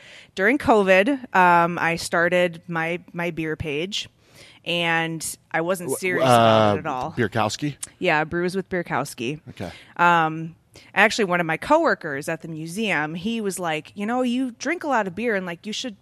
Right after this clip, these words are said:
Speaker 1: make an Instagram page about it." And I was like, "What are you talking about? Like,
Speaker 2: <laughs>
Speaker 1: who would care about beers that I'm drinking?" I was, I couldn't have been more wrong, clearly.
Speaker 2: Yeah.
Speaker 1: Um, but I just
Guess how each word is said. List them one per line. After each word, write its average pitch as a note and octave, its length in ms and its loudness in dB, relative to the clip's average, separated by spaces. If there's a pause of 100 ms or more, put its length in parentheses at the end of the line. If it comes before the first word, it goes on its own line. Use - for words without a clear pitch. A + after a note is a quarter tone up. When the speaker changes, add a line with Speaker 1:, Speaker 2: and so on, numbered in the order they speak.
Speaker 1:
make F#3+ 240 -4
an F#3+ 80 -10
Instagram E3+ 480 -6
page C3+ 240 -14
about C3+ 240 -10
it." C3+ 40 -12
And F3 120 -12
I G3 40 -8
was G#3+ 140 -10
like, A3 200 -10 (420)
"What D#4+ 100 -10
are A4+ 80 -10
you - 80 -18
talking B3+ 480 -4
about? C3+ 320 -2
Like, D#3+ 240 0
Speaker 2:
<laughs> - 240 0
Speaker 1:
who A4+ 440 12 (100)
would D4 220 0
care C4 680 2
about G#3 460 2
beers B3 520 2
that G3 120 -8
I'm F3+ 160 0
drinking?" F#3 480 -6 (480)
I B3+ 160 6
was, A3 360 -2
I G3+ 120 0
couldn't A3 300 -6
have F3+ 140 -4
been E3 160 -6
more D#3+ 200 -8
wrong, D#3 360 0
clearly. F#3 440 -6
Speaker 2:
Yeah. A2 160 2 (340)
Speaker 1:
Um, G3+ 380 6
but F3 360 2 (360)
I F#3 400 -2
just - 260 -12